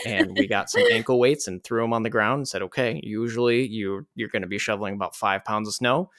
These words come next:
Speaker 1: I want you to shovel these leg weights, you know, off to the side, and we're gonna create a path." And there was just a path of weights down this sidewalk.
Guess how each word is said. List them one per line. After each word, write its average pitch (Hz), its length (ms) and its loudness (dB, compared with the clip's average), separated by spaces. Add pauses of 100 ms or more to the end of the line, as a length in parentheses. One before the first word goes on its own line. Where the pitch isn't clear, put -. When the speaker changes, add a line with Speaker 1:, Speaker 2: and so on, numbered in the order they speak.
(400)
Speaker 1:
I 95 100 -4
want 95 240 -2
you 101 60 -8
to 101 60 -8
shovel 101 340 -2
these 101 220 -6
leg 117 220 0
weights, 135 480 0
you 123 100 -4
know, 107 280 -4
off 85 240 -2
to 110 100 -8
the 104 80 -6
side, 123 380 0
and 107 100 -4
we're 101 100 -2
gonna 113 160 -4
create 117 260 0
a 120 40 0
path." 85 380 -2
And 80 80 -18
there 90 60 -10
was 95 100 -12
just - 200 -8
a - 40 -18
path 95 340 -6
of 104 80 -14
weights 98 340 -6
down 95 300 -4
this 92 140 -4
sidewalk. 95 560 -4